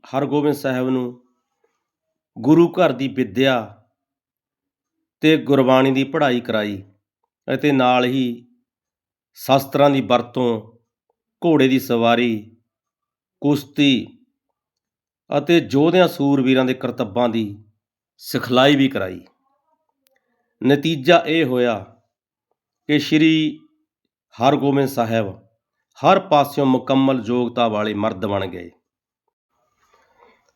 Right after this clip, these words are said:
ਆਪ ਜੀ ਸਡੌਲ, ਨਰੋਏ ਅਤੇ ਬਲਵਾਨ ਵੀ ਸਨ ਅਤੇ ਨਾਲ ਹੀ ਬ੍ਰਹਮ ਗਿਆਨੀ ਤੇ ਸੰਤ ਪੂਰਨ ਵੀ। ਗੁਰੂ ਸਾਹਿਬ ਜੀ ਨੂੰ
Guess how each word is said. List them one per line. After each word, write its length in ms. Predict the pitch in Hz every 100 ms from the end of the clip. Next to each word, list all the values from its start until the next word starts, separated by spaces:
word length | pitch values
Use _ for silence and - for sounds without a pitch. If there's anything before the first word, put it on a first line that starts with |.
| _ _ _ _
ਆਪ 320 | 139 151 160 151
ਜੀ 140 | 170
ਸਡੌਲ, 540 | - 127 131 139 120 104 - _ _ _ _ 123
ਨਰੋਏ 800 | 123 127 143 147 110 101 - _ _ _ _ 135
ਅਤੇ 140 | 135
ਬਲਵਾਨ 500 | 127 123 123 131 135
ਵੀ 120 | 131 117
ਸਨ 320 | 117 120 95 - _ _ _ _ _ _ _ _ _ _ _ _ 123
ਅਤੇ 180 | 151
ਨਾਲ 340 | 143 127 127 123
ਹੀ 160 | 123 117
ਬ੍ਰਹਮ 380 | 113 127 135
ਗਿਆਨੀ 520 | 117 113 107 98 - _ _ _ _ _ _ _ _ -
ਤੇ 100 | 113
ਸੰਤ 360 | - 117 113
ਪੂਰਨ 400 | 101 113 113 107
ਵੀ। 220 | 92 87 - _ _ _ _ _ _ _ _ _ _ _ _ _ _ _ 151 117
ਗੁਰੂ 300 | 139 180 190
ਸਾਹਿਬ 320 | 170 147 147
ਜੀ 160 | 135
ਨੂੰ 400 | 131 123 117 -